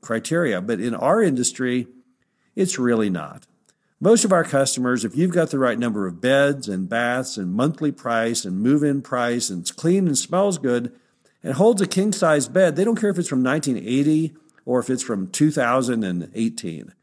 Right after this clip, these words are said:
Doesn't really matter to them. So age of home is not really critical. Of course, it is a part of the buying decision. If they had two identical homes, they probably would select the newer. I mean, who wouldn't?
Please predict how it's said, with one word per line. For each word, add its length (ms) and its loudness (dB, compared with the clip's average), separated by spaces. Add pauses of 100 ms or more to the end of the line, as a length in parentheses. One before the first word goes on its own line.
(380)
Doesn't 340 4
really 240 0
matter 400 -2
to 140 -12
them. 320 -4
So 180 -6
age 260 2
of 120 0
home 200 0
is 140 -4
not 460 -4 (340)
really 480 0
critical. 600 -6
Of 120 -2
course, 380 2
it 120 2
is 420 4
a 60 -2
part 240 0
of 40 -2
the 60 -2
buying 340 0
decision. 540 0
If 100 -8
they 120 -6
had 140 -4
two 220 0
identical 500 -2
homes, 520 -6 (380)
they 100 -4
probably 240 2
would 160 2
select 320 0
the 80 0
newer. 500 0
I 40 -8
mean, 160 -2
who 200 0
wouldn't? 600 0